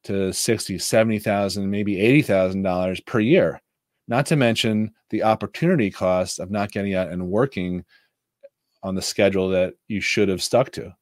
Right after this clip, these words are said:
So that could be a, a one hundred thousand to a two hundred thousand dollar problem if you don't have a plan.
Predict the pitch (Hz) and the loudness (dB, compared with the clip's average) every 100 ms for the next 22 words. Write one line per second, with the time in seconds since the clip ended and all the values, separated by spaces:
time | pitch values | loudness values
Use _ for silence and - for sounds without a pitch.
0 | _ _ _ _ - 110 123 135 143 117 | _ _ _ _ -4 0 2 2 0 0
1 | 120 113 113 - - 113 104 117 120 120 | 2 2 0 -4 -8 -4 0 2 2 -2
2 | 110 110 104 98 98 - 104 92 - 131 | 0 0 0 0 -6 -4 -4 -4 -2 0
3 | 131 - 117 107 101 101 95 90 95 90 | 0 0 -2 -2 -2 -2 -2 -2 -2 0
4 | 87 82 127 131 110 92 90 - - - | 0 0 2 4 4 0 -4 -8 -20 -20
5 | _ 110 104 98 101 98 98 82 - - | _ -12 -8 -4 -4 -4 -4 -6 -8 -6
6 | - 71 - | -6 -6 -12